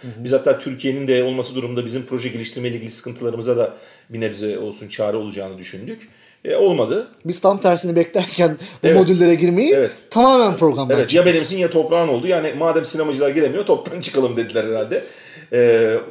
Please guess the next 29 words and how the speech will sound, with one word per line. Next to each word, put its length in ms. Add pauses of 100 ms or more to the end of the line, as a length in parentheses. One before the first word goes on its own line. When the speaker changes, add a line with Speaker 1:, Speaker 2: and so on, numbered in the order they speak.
Speaker 2:
ve 40
Avrupa'da 480
da 60
şaşkınlıkla 480
yaşa-, 220
Speaker 1:
Tabii 240
Speaker 2:
e, 220
Speaker 1:
bu 40
Speaker 2:
karşılandı 360
Speaker 1:
dediğim 140
gibi 140
Speaker 2:
biliyorum. 180
Speaker 1:
yani 80
başta 280
da 60
söyledim 300
yani 300 (160)
bunu 240
sadece 540
kültür 300
sanat 320
alanıyla 260
ilgili 260
değerlendirmek 540
bana 160
biraz 200
zor 240
geliyor. 220
Hatta 260